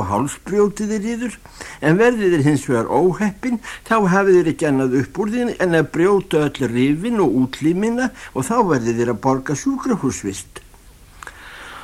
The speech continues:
Frú Müller fór að gráta, gekk hægt inn í stofuna og lokaði glugganum og þegar hún kom aftur sagði hún, „Það er súgur og hann er óhollur fyrir giktveika.“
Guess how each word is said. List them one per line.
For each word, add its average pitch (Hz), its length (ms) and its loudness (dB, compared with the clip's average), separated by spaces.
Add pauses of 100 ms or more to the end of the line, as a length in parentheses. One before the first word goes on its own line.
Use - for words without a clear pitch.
(160)
Frú 170 160 6
Müller 208 380 6
fór 180 220 4
að 143 100 -2
gráta, 180 540 2
gekk 165 340 -2
hægt 175 320 0
inn 165 160 2
í 147 80 0
stofuna 180 560 2
og 135 100 6
lokaði 160 540 2
glugganum 160 720 0 (400)
og 127 140 2
þegar 156 180 4
hún 139 100 2
kom 139 160 0
aftur 160 440 0
sagði 160 340 0
hún, 147 160 2 (540)
„Það 156 320 -2
er 190 80 -4
súgur 156 600 -2 (200)
og 120 120 -4
hann 160 200 2
er 147 180 -2
óhollur 151 560 -2
fyrir 147 240 -4
giktveika.“ - 800 -10